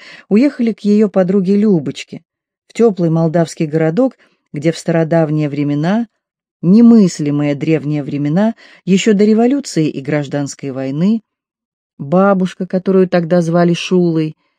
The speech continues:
вместе со своей Любочкой и еще одной подружкой по имени Нюля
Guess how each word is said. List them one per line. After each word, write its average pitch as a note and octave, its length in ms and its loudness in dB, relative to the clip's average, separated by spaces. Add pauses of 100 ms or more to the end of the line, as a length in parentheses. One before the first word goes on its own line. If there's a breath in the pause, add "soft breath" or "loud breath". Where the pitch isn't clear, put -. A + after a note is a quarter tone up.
(320)
вместе F#3 420 2
со E3+ 120 -6
своей D#3+ 420 0
Любочкой F3 680 -2 (240 soft breath)
и E3 80 0
еще G3 320 2
одной F3 260 2
подружкой D#3+ 560 -2
по D#3+ 160 -2
имени D#3 360 0
Нюля G#3 560 2